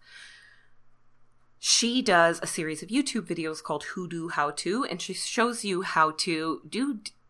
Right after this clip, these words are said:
different spells in a hoodoo style. Many of them are candle spells, which of course are my favorite,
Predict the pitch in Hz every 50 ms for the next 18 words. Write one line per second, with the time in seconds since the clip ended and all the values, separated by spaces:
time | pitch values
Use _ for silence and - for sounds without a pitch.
0 | - 165 - 202 196 - - 214 175 - - - - - - 160 160 175 180 151
1 | 139 135 - 147 143 143 - 143 143 143 135 139 - - 156 151 139 - - -
2 | - - - - _ - 185 196 202 196 196 208 202 196 185 165 - 180 165 165
3 | 165 151 - - - 151 151 - - 214 220 214 208 202 190 - - - 185 170
4 | 165 165 165 - - - - - - - - 156 151 - 147 139 135 - - 151
5 | 156 151 156 156 - - -